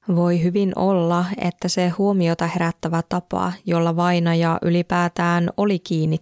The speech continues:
telineessä, on herättänyt mieleyhtymiä juuri ristiinnaulitsemiseen.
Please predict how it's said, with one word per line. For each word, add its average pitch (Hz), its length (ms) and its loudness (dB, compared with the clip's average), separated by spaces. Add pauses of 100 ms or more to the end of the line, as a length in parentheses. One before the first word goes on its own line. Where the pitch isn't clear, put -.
telineessä, 185 760 -2 (160)
on 175 180 2
herättänyt 170 560 -2
mieleyhtymiä 160 800 0
juuri 160 360 0
ristiinnaulitsemiseen. 175 1500 -4